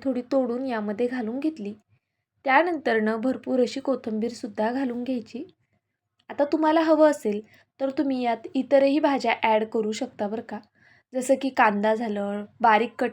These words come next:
केलेला टोमॅटो, किसलेलं गाजर किंवा इतर कोणत्या, अ, जर पालेभाज्यांमध्ये तुम्हाला पालक घालायचा असेल किंवा इतरही कोणत्या भाज्या जर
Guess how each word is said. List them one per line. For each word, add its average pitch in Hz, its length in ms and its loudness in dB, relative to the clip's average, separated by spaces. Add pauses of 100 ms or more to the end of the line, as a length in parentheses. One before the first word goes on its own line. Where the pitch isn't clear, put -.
केलेला 226 340 0
टोमॅटो, 247 520 -4 (120)
किसलेलं 214 480 -6
गाजर 233 500 -2 (460)
किंवा 339 140 6 (100)
इतर 320 260 0
कोणत्या, 220 480 -2 (360)
अ, 220 120 -4 (180)
जर 247 120 0
पालेभाज्यांमध्ये 226 840 0
तुम्हाला 226 260 -6
पालक 240 380 2
घालायचा 214 420 -4
असेल 202 360 -10 (500)
किंवा 330 140 4
इतरही 311 440 2
कोणत्या 269 340 -4
भाज्या 247 300 -6
जर 247 180 -4